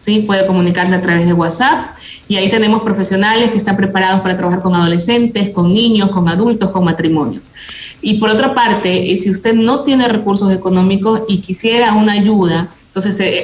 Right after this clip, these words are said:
Enfoque a la Familia brinda una ayuda escrita a través de correos electrónicos,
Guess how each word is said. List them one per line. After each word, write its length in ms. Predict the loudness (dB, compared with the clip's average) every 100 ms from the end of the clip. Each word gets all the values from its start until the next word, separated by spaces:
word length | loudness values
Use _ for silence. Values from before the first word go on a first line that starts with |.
| -2
Enfoque 340 | 0 0 0
a 40 |
la 80 | 0
Familia 340 | 2 2 2 2
brinda 300 | 2 2 2
una 120 | 0
ayuda 540 | 0 0 0 0 -2
escrita 680 | -6 -4 0 0 0 -4 -6 -12 -10
a 100 | -8
través 260 | -2 0 2
de 80 | 2
correos 340 | 0 0 2
electrónicos, 840 | 2 0 0 0 2 0 -2 -6